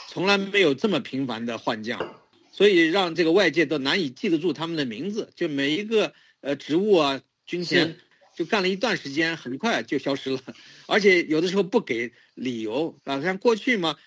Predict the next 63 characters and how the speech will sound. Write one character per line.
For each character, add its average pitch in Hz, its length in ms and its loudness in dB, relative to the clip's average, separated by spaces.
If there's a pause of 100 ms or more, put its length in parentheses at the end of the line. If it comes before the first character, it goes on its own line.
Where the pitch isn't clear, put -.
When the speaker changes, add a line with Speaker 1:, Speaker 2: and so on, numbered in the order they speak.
(140)
Speaker 1:
文 220 240 2
革 226 120 4
时 196 160 0
代 175 140 2
我 143 100 0
们 135 140 -4
都 151 80 -6
还 139 100 -2
知 143 200 -6
道 143 120 0
哪 120 160 -2
个 139 120 -4
人 135 120 -2
是 - 120 -12
什-， 127 180 -10
因 160 160 -6
为 160 80 -4
什 135 160 -8
么 147 80 -8
出 - 180 -12
的 131 80 -6
事 143 140 -8
儿， 98 160 -6
因 110 60 -18
为 139 120 -6 (320)
除 180 120 2
了 208 80 6
少 131 200 -2
数 208 140 2
人 151 160 2
以 123 80 -2
外， 131 140 -4
大 175 180 -2
多 135 160 -2
数 127 60 -4
人 127 100 -4
还 131 120 -4
都 139 140 -2
知 135 120 -8
道 135 200 -2 (220)
有 120 140 -6
一 139 80 0
个 147 100 2
源 123 300 -4
头。 85 200 -16 (360)
那 196 80 0
么 214 60 6
现 233 200 4
在 247 140 4
呢， 165 100 0
经 220 160 0
常 180 160 2
是 175 160 -2
莫 180 160 2
名 180 140 0
其 180 160 -6
妙 214 240 -2
的， 101 120 -12 (420)
啊， 127 160 -2
有 131 140 2
的 165 120 2
自 165 240 -2
杀， 160 420 0